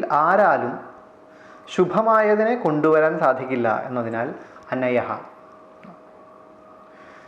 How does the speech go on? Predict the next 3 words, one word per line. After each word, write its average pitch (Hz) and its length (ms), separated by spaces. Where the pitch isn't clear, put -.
ശുഭമായതിനെ 185 1000
നയിച്ച് 156 560
ലോകത്തേക്ക് 156 580